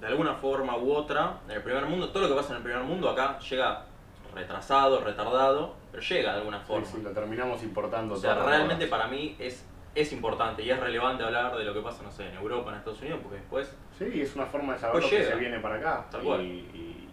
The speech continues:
Speaker 2: y antes eran cinco o diez años, hoy capaz es un
Speaker 1: Uno.
Speaker 2: año o dos.
Speaker 1: Así como llega la innovación y lo bueno, llega lo malo.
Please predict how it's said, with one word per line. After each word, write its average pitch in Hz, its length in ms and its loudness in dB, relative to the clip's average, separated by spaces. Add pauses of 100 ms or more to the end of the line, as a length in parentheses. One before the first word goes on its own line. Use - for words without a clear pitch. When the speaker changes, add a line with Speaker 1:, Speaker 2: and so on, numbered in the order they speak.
(360)
Speaker 2:
y 92 160 -8
antes 123 400 -4
eran 110 240 -4
cinco 120 420 -6
o 110 40 -2
diez 113 260 -2
años, 139 400 -2
hoy 113 120 -4
capaz 110 460 -4
es 95 260 -12
un 117 60 -10 (100)
Speaker 1:
Uno. 135 40 2
Speaker 2:
año 120 340 0
o 110 40 0
dos. 127 420 0 (280)
Speaker 1:
Así 202 180 -2
como 151 160 2
llega 135 340 2
la 107 300 -2
innovación 110 560 -2
y 117 40 -4
lo 113 120 2
bueno, 165 220 6
llega - 180 -2
lo 127 80 6
malo. 107 220 2